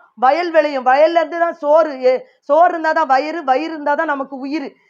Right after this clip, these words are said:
இதுதான் மிக முக்கியம். இதையெல்லாம் பேசுவதற்கு இங்க யாரும் கிடையாது. நான் முதல் மேடையாக,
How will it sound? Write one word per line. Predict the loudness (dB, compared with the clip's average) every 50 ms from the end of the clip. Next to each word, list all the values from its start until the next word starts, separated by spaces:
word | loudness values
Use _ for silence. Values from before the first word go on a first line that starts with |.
| _ -12
இதுதான் | -10 -8 -2 0 0 0 0
மிக | -2 -4 -6 -4
முக்கியம். | -4 -6 -8 -12 -8 -6 -6 -6 -6 -8
இதையெல்லாம் | -6 -4 -2 -2 0 -2 0 0 0 0 0
பேசுவதற்கு | 0 0 0 0 -2 -2 -2 -2 -4 -4 -6 -10
இங்க | -8 -4
யாரும் | -2 0 0 2 0 0 -2
கிடையாது. | -4 -4 -4 -4 -4 -6 -10 -14 _ _ _ _
நான் | -4 -2 -2 -2
முதல் | -4 -4 0 0 0 0 -2 -4
மேடையாக, | -4 -2 2 2 4 4 4 4 2 2